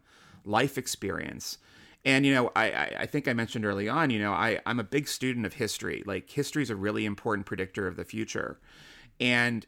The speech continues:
it's hard for most people to believe this, but in nineteen fifty, kind of that period of, you know, America's golden era in terms of labor, in terms of prosperity, in terms of all of these different things, the labor force participation rate for people over the age of sixty-five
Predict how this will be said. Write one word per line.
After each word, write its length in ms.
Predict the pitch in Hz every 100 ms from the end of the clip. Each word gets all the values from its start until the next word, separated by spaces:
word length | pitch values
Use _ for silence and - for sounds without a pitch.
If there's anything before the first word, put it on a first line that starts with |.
| _
it's 200 | 123 -
hard 280 | 156 147 156
for 100 | 151
most 280 | 127 120
people 320 | - 120 113 107
to 120 | 104
believe 380 | 95 110 180 156
this, 240 | 101 101
but 160 | 107 -
in 160 | 110 107
nineteen 360 | 120 147 139
fifty, 440 | 123 131 123 107 92
kind 160 | 120
of 40 | 101
that 200 | 104 -
period 420 | - 127 127 120
of, 240 | 104 92 - - - -
you 140 | - 104
know, 100 | 92
America's 480 | 113 123 123 131 104
golden 400 | 113 113 117 107
era 340 | 104 98 90
in 120 | 90
terms 340 | - 101 98 92
of 140 | 85
labor, 560 | 107 135 135 107 98 95
in 120 | 95
terms 300 | - 104 95
of 140 | 92
prosperity, 840 | - 98 - 143 147 131 113 98
in 80 | 95
terms 300 | - 113 107
of 100 | 104 - -
all 300 | 156 196 196
of 100 | 127
these 220 | 117 107
different 340 | 123 117 110
things, 500 | - 156 117 101 - - - - - _ _
the 80 | 117
labor 300 | 131 175 196
force 240 | 165 151
participation 720 | - - 135 131 123 127 123
rate 160 | 110 104
for 100 | 104
people 340 | - 120 107
over 200 | 107 104
the 120 | 101
age 200 | 101 98
of 80 | 95
sixty-five 920 | - 117 - 113 107 95 101 151 -